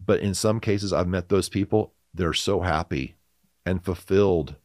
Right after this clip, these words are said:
and they do great ministry, and they are not defined by their neighbors, their friends, and this world. They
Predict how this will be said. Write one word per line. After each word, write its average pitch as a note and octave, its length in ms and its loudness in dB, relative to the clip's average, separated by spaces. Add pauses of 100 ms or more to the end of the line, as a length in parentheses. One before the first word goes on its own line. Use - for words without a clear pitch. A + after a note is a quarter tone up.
(300)
and G2+ 320 2 (120)
they G#2+ 160 2
do A2 220 4
great G2 280 4
ministry, F2+ 720 -4 (200)
and F2 420 2 (220)
they G#2 520 2
are F2+ 140 0
not F2+ 380 -2
defined F2 800 0
by D2 520 -2 (160)
their D#2+ 220 -6
neighbors, F#2+ 720 -2
their D#2 200 -4
friends, F2 840 -4 (400)
and E2+ 160 -4
this D#2+ 200 -4
world. D2 500 -4 (340)
They F#2+ 600 2